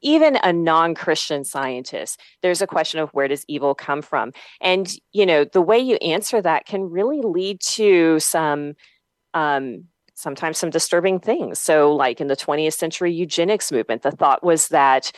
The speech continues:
crime and evil was genetic. And so the consequences of that came out in some of our criminal justice, um, in our criminal justice system, for example, sterilizing criminals or sterilizing their children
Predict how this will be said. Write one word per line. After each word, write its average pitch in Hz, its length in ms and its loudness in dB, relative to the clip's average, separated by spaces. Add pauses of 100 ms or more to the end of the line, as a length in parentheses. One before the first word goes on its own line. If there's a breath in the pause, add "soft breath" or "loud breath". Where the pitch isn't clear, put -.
(140 loud breath)
crime 160 760 -2 (260)
and 139 200 -2
evil 165 560 2 (120)
was 147 420 2
genetic. 156 800 -4 (240 soft breath)
And 160 140 -4
so 151 680 2 (400)
the 151 300 -2
consequences 170 680 -6
of 143 140 -10
that 135 340 2 (160)
came 160 220 -4
out 131 260 0
in 143 260 -4
some - 160 -6
of - 80 -4
our - 120 0
criminal 151 400 -2
justice, - 800 -2
um, 135 580 -6
in 156 140 -4
our 135 140 0
criminal 147 300 -2
justice - 380 -2
system, - 300 -14
for - 160 -2
example, 127 480 -2
sterilizing 131 680 2
criminals 113 600 -2
or 117 80 2
sterilizing 120 720 0
their 107 140 -4
children 117 580 0